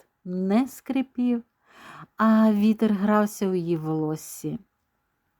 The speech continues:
Коли вона дійшла до іншого боку і озирнулась, мосту вже не було, але це її зовсім не здивувало,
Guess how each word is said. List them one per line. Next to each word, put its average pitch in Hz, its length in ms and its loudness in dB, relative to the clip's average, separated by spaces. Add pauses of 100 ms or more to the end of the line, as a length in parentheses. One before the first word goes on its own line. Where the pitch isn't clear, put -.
(120)
Коли 233 200 4
вона 220 220 4
дійшла 214 360 -2
до 208 120 -2
іншого 202 420 -2
боку 196 420 -4
і 175 140 -2
озирнулась, 190 800 0 (1900)
мосту 247 380 0
вже 277 180 0
не 262 120 4
було, 247 320 2 (760)
але 180 680 -2 (260)
це - 160 -10
її 165 240 -4
зовсім 190 640 -6 (360)
не 208 380 2
здивувало, 165 1400 -10